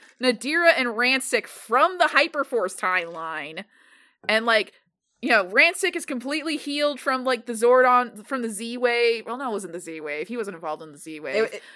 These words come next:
Speaker 1: No, it was Finster
Speaker 2: it was,
Speaker 1: that
Speaker 2: it
Speaker 1: was
Speaker 2: was
Speaker 1: involved in the Z-Wave. I'm getting, mixing up everything, but he had, like, the
Speaker 2: Uh, uh, it was, it was with when, uh, like, the orc,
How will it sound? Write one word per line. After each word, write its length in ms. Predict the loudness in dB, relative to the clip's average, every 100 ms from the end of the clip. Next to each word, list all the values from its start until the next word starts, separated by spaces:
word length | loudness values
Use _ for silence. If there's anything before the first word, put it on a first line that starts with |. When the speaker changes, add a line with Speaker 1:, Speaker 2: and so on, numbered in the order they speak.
| _ 4
Speaker 1:
No, 140 | 6
it 60 | 6
was 120 | 4
Finster 440 | 8 8 8 8
Speaker 2:
it 20 | 8
was, 80 |
Speaker 1:
that 80 | 8
Speaker 2:
it 20 | 6
Speaker 1:
was 60 |
Speaker 2:
was 40 | 6
Speaker 1:
involved 240 | 6 4
in 60 | 2
the 60 |
Z-Wave. 360 | -6 -6 -6 -2
I'm 120 | 2
getting, 220 | 2 2
mixing 200 | -2 -4
up 100 | -4
everything, 320 | -4 -8 -10 -8
but 140 | -8
he 120 | 0
had, 180 | 2 4
like, 180 | 2 0
the 220 | -2 -2 _ _ -4
Speaker 2:
Uh, 120 | -2 0
uh, 100 | -2 -4 _ _ _ _ _ _ _ _ 2
it 80 | 2
was, 140 | 2 4
it 40 |
was 220 | 4 4
with 240 | 0 0 -2
when, 280 | -4 -4
uh, 560 | -2 2 4 4 2 0
like, 360 | -2 -2 -2 -4
the 280 | -10 -10 -6
orc, 500 | 0 2 2 -2